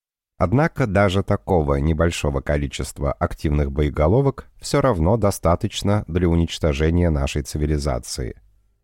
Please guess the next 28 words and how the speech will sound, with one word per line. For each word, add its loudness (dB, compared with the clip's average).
Даже 2
при -2
том, 2
что 0
риск -4
начала 0
ядерной 0
войны 2
в -20
каждом 0
отдельном 0
году 0
невелик, -2
им 2
ни 4
в -4
коем 2
случае -2
нельзя 2
пренебрегать 0
на 2
отрезке -2
в 0
несколько -2
десятилетий -2
или -2
целого 0
века. -2